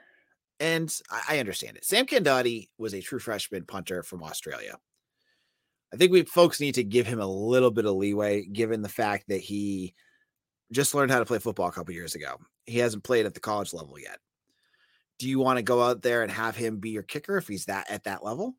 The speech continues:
Probably not. Or a punter. You don't want him at that. But you also don't wanna just give up on the kid. He's gonna learn. And for Litton, we were just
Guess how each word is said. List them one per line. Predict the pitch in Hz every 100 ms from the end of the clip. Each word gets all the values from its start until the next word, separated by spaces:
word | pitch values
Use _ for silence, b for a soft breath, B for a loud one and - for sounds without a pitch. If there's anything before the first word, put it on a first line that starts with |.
| _
Probably | 302 262 101 85
not. | 62 57 - _
Or | 92
a | 87
punter. | - 92 107 123
You | 185
don't | 220
want | 85 76
him | 52
at | 50 -
that. | 60 - _ b b b b 220
But | 202
you |
also | 185 170 156 127
don't | 127 107
wanna | 104
just | 82 76
give | 80 67
up | 101 -
on | -
the |
kid. | - 55 - _ _ _ _
He's | 123 110
gonna | 170 127
learn. | 69 69 85 - _ _ b b b b b _ -
And | 156 165 160
for | - 175 160 127
Litton, | 156 254 135 139 147 _
we | 160
were | 214
just | 175 160 -